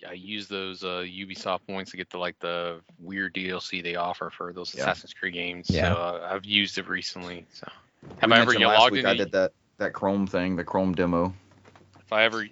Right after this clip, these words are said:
Speaker 1: have I ever logged in to play Uplay game that I somehow got free? No, but I've got that free bullshit. Like,
Speaker 2: I don't think so
Speaker 1: this,
Speaker 2: either,
Speaker 1: this
Speaker 2: unless,
Speaker 1: weapon.
Speaker 2: unless The Division made us do something, but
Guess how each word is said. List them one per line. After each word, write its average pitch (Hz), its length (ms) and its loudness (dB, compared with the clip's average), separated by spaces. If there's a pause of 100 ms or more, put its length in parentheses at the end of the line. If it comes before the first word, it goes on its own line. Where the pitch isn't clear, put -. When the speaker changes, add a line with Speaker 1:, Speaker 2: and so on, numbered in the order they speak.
Speaker 1:
have 107 100 -2
I 104 140 6
ever 113 240 2
logged 110 320 2
in 117 220 -6
to 101 120 -18
play 104 220 -8
Uplay 110 420 -8
game 113 200 -6
that 95 100 -6
I 90 60 -6
somehow 107 280 -8
got 104 160 -4
free? 113 200 -8
No, 69 360 -12
but 55 200 -16 (120)
I've - 140 -12 (640)
got 90 160 -6
that 85 180 -8 (140)
free 87 160 -10
bullshit. 80 500 -10 (840)
Like, - 200 -8
Speaker 2:
I - 40 -2
don't 151 140 0
think 113 160 4
so 98 160 8
Speaker 1:
this, 98 80 8
Speaker 2:
either, 92 280 6
Speaker 1:
this - 100 -4
Speaker 2:
unless, 95 280 6
Speaker 1:
weapon. 104 200 0 (500)
Speaker 2:
unless 110 240 6
The 107 140 8
Division 101 440 8
made 90 180 6
us 87 120 2
do 90 160 0
something, 85 460 0
but 82 260 4